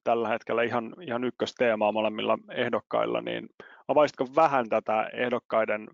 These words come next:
välistä eroa ja sitä, miten kansa, yritykset suhtautuu Kiinaan ja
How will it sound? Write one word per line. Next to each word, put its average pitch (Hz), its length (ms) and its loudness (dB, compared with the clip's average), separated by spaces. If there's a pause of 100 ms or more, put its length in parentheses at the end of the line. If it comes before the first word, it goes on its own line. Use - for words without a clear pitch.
(340)
välistä 110 400 -2 (520)
eroa 117 360 4
ja 107 120 2
sitä, 117 260 -2
miten 107 440 -4
kansa, 110 460 0
yritykset 113 580 -6
suhtautuu 110 760 -6 (440)
Kiinaan 110 520 -6
ja 110 120 -8